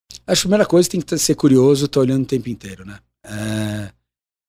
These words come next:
eu acho que a única coisa que você não pode é parar de aprender. E parar de olhar, e parar de ver coisas.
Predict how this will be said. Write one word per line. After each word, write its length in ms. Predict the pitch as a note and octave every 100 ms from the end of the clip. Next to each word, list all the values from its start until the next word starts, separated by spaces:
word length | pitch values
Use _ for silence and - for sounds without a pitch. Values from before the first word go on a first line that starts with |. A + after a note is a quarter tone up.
| _ -
eu 140 | B2+
acho 160 | C3 -
que 80 |
a 20 | C3
única 180 | D3
coisa 180 | C#3 C3+
que 40 | -
você 60 |
não 100 | C3
pode 260 | B2+ B2+ B2+
é 20 |
parar 200 | B2+ C3
de 80 | B2+
aprender. 420 | B2 C3 G#2 F#2+ _ _ _ -
E 80 |
parar 280 | A2 A#2 A#2+
de 100 | A2
olhar, 340 | A2+ A2+ A#2+ A2+
e 40 |
parar 260 | - G#2+ A2
de 80 |
ver 140 | G#2+ G#2+
coisas. 420 | - - - _